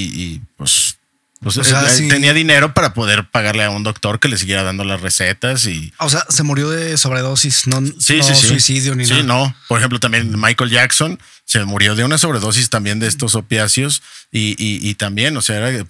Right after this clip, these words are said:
Speaker 1: ¿te acuerdas que hasta demandan al, al, al doctor? Tratan de
Speaker 2: Sí.
Speaker 1: demandar al doctor y no pasa nada, pero, por ejemplo, también, eh, eh, eh, es que hubo varios. Prince, por ejemplo, a partir de que ya se volvió como más público el problema que había en Estados Unidos fue con la muerte de Prince.
Speaker 2: Sí.
Speaker 1: Porque Prince no tenía un historial de,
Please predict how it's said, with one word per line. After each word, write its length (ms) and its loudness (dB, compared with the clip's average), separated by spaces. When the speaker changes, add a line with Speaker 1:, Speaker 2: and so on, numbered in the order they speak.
Speaker 1:
¿te 80 -2
acuerdas 220 0
que 60 0
hasta 160 -4
demandan 500 -2
al, 300 -4
al, 260 -8
al 160 -4
doctor? 540 -2
Tratan 280 0
de 100 4
Speaker 2:
Sí. 20 4
Speaker 1:
demandar 360 2
al 80 0
doctor 300 -2
y 40 -2
no 120 -2
pasa 220 0
nada, 300 0
pero, 280 -8
por 140 0
ejemplo, 240 0
también, 960 0
eh, 180 -6
eh, 200 -8
eh, 220 -4
es 120 0
que 140 2
hubo 380 0
varios. 240 2
Prince, 480 2
por 140 0
ejemplo, 200 2
a 100 -2
partir 300 -2
de 140 -4
que 140 0
ya 120 0
se 140 0
volvió 260 -4
como 140 -2
más 200 -2
público 460 -4
el 60 -6
problema 400 -6
que 100 -6
había 120 -4
en 60 -4
Estados 240 -4
Unidos 200 -4
fue 80 -4
con 100 -6
la 60 -4
muerte 260 -6
de 140 -2
Prince. 400 -2
Speaker 2:
Sí. 120 4
Speaker 1:
Porque 240 4
Prince 280 2
no 100 -2
tenía 240 2
un 80 -2
historial 560 0
de, 420 -2